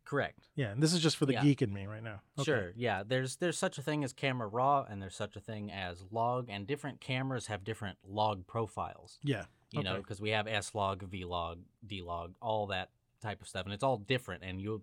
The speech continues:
Speaker 1: you treat it differently.
Speaker 2: Right. Okay.
Speaker 1: You
Speaker 2: S-,
Speaker 1: know,
Speaker 2: s-
Speaker 1: but ultimately, it, when it comes, when it's presented to me like that, it is a blank canvas for me, and I know what to do and what to apply to it to
Speaker 2: Okay.
Speaker 1: get it corrected and, you know, start working on it.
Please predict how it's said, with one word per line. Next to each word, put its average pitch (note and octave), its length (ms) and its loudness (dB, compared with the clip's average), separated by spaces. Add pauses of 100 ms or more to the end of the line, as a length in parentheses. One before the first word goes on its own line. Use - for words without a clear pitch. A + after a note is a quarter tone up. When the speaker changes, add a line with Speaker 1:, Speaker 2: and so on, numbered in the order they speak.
Speaker 1:
you G#2+ 100 -14
treat C3+ 340 -2
it - 100 -10
differently. F2 580 -10
Speaker 2:
Right. A#2 240 -4 (320)
Okay. C#3+ 220 -4
Speaker 1:
You A2 80 0
Speaker 2:
S-, - 20 -2
Speaker 1:
know, E2 260 -4
Speaker 2:
s- - 120 -12 (120)
Speaker 1:
but G#2+ 140 -2
ultimately, C#3+ 720 4
it, A#2+ 120 0
when B2 140 0
it A#2 140 -4
comes, D#3 260 2
when B2+ 100 0
it's G#2 100 -2
presented C3 420 2
to B2+ 80 -4
me C3 120 2
like B2+ 240 0
that, C3 240 2
it A#2 140 -4
is G2+ 140 -4
a G2 40 -2
blank A2 360 -2
canvas F#2+ 640 -4 (120)
for G2 120 -10
me, E2+ 340 -12
and F2+ 340 -4
I G2+ 140 2
know G2+ 380 -2 (100)
what A2 480 -2
to G#2 80 -10
do G#2 280 -2
and F#2+ 100 -4
what G2+ 160 -6
to G#2 140 -6
apply G#2 400 0
to G2 160 -4
it F2+ 120 -6 (200)
to C#3+ 120 -2
Speaker 2:
Okay. A2 260 -2 (340)
Speaker 1:
get A2 140 -4
it - 100 -10
corrected G2 640 -2
and, F2 380 -8 (160)
you G2+ 120 -12
know, E2 140 -12
start E2+ 320 -6
working F2+ 400 -6
on - 100 -18
it. - 40 -20